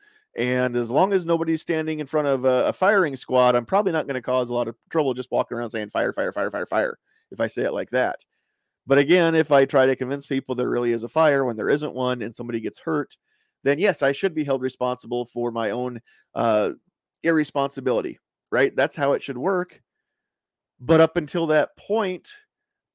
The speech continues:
I should not lose the ability or the right to say the word "fire." So let's look at that with,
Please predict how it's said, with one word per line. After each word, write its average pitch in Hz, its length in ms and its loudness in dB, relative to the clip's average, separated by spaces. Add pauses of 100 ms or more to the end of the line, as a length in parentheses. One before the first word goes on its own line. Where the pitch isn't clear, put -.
(140)
I 127 400 0
should 127 380 -8
not 131 480 -6
lose 151 320 -6
the 123 140 -6
ability 156 440 -4
or 131 160 -4
the 123 100 -6
right 147 280 -4
to 131 80 -12
say 139 140 -6
the 139 100 -6
word 143 200 -8
"fire." 147 380 -6 (1300)
So 196 300 4
let's 208 260 2
look 196 160 -2
at 202 140 -4
that 190 260 2
with, 196 320 0